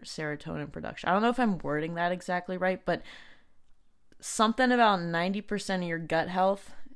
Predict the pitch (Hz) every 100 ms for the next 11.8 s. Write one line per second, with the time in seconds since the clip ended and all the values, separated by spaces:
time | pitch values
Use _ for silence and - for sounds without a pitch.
0 | - - - 185 180 175 165 165 170 160
1 | 156 160 160 151 - 160 147 151 143 139
2 | - - 60 - - - - - - -
3 | _ - _ _ _ _ _ _ _ -
4 | 175 175 175 180 214 208 196 185 - -
5 | _ _ - - - - - - - -
6 | _ - 180 170 165 165 - - 160 151
7 | 147 - - - - - - - - -
8 | - - - 165 165 165 175 185 196 202
9 | - 190 190 196 196 - 208 196 202 208
10 | 214 - - - - - - - - -
11 | - - - 196 190 185 180